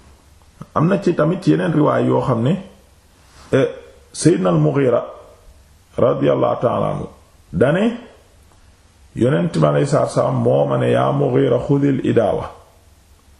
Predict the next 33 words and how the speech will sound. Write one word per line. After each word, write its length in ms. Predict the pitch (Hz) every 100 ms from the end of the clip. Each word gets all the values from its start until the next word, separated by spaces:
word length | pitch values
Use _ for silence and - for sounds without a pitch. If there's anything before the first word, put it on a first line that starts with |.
| _
Fa 160 | - - 135
axadtuha 540 | 135 - 131 127 -
thumma 280 | - 131 123 127
xarajtu 400 | 117 117 - 117
ma'ahu. 380 | 107 101 - - - - _ _ _ -
Waaw. 200 | - - - _ _ _ - -
Nee 320 | 110 135 156
na, 180 | 175 202 - - - - _ -
Yonent 320 | 110 131 147 143
mi 100 | 127
alayhi 220 | 127 127
salaatu 200 | - 117 -
wa 40 |
salaam 220 | 107 104
moo 160 | 110 127
ma 120 | 123
ne, 100 | 110
"yaa 200 | 104 127
Mughira", 500 | 156 165 151 139 117 - -
moo 160 | 110
ma 100 | 113
woolu 400 | 110 110 107 113
wax 120 | 110 113
ma. 80 | - - - _ _ _ _ - - - -
Ne 100 | 104
ma, 100 | 113
"yaa 160 | 117 120
Mughira", 440 | 120 117 117 117 -
ma 80 | 95
ne 100 | -
ko, 180 | - - - -
ma, 160 | 57 87
ma, 160 | 52